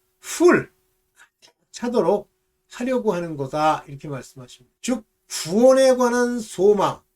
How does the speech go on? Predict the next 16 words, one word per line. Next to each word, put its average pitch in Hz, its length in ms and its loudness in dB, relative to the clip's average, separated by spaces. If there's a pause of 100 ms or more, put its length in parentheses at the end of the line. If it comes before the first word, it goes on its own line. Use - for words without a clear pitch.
(220)
구원하시겠다는 233 1120 0
약속, 147 640 -4 (720)
택함의 240 920 -2
약속이 - 960 -4 (260)
우리에게 185 480 -2
기쁨을 226 460 -8
주는 139 260 -10
거예요. 113 320 -20 (600)
그러면 262 480 0 (300)
그 254 200 -4
약속이 - 440 -4
없으면 160 520 -6 (360)
그리스도의 254 520 -4
기쁨이 240 420 -6
충만합니까? 233 720 -4
없죠. 202 1000 -6